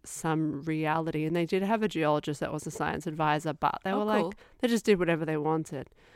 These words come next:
Speaker 2: Yeah.
Speaker 1: Um, all right, last question. Women in the movie. Do you have any comments about women in the movie?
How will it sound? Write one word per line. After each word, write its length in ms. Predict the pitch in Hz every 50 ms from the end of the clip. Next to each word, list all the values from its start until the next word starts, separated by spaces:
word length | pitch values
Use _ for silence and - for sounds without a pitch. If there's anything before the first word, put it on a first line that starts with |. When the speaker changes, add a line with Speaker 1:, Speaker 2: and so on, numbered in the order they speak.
| - _
Speaker 2:
Yeah. 360 | 180 170 160 151 165 170 170
Speaker 1:
Um, 320 | 165 170 160 165 165 202 - _ _
all 100 | - 180
right, 160 | 185 143 - - - _
last 520 | 185 185 190 190 202 233 277 339 - -
question. 800 | - 220 170 170 208 247 - - - - - - - - - - -
Women 340 | 180 185 190 214 220 247 262
in 120 | 269 262
the 60 | 262 269
movie. 520 | 247 240 240 254 240 240 - - - - - - _ - - - - - _ _ _ -
Do 100 | - 220
you 60 | 240
have 120 | 269 277
any 220 | 269 - 233 233 220
comments 380 | - 220 202 190 190 185 185 -
about 220 | 180 180 170 165
women 200 | 175 165 165 165 160
in 100 | 160 156
the 60 | 156
movie? 360 | 151 151 156 - 175 196 302